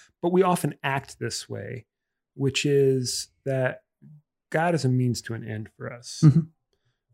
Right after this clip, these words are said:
Speaker 1: Love him, like him, or hate him, we need him to get to heaven.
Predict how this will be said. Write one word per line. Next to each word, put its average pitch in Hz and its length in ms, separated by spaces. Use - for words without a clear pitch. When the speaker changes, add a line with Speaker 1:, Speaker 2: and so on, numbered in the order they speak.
Speaker 1:
Love 156 320
him, 185 240
like 151 280
him, 123 160
or 117 80
hate 185 340
him, 117 180
we 123 160
need 135 300
him 117 220
to 120 100
get 120 220
to 113 80
heaven. 120 440